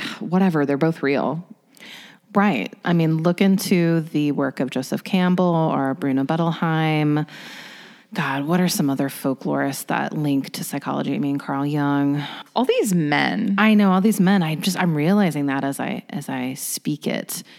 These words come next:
Speaker 2: I'm trying to think of women I know that are really connected. Well, I mean, the author that I'm reading from today, Anna Wynne Avalon, is a sea witch. And yeah, when we, when we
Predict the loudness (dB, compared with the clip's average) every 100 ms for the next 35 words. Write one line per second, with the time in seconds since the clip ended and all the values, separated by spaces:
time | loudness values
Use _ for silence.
0 | -20 _ _ _ _ -4 2 4 4 4
1 | 4 2 2 0 0 0 0 0 0 0
2 | 0 -2 -2 -2 -2 -2 -2 -2 -2 -2
3 | 2 4 4 4 2 0 -2 -4 -2 -2
4 | -2 -2 -4 -4 -6 -4 -4 -2 -4 -2
5 | -2 0 -2 -4 -4 -4 -2 -2 -2 -4
6 | -6 -8 -6 -6 -4 -6 -8 -12 -16 -20
7 | -18 -18 -16 -18 -18 -20 _ 0 4 4
8 | 4 4 2 2 0 -2 0 2 0 0
9 | 2 2 2 0 -2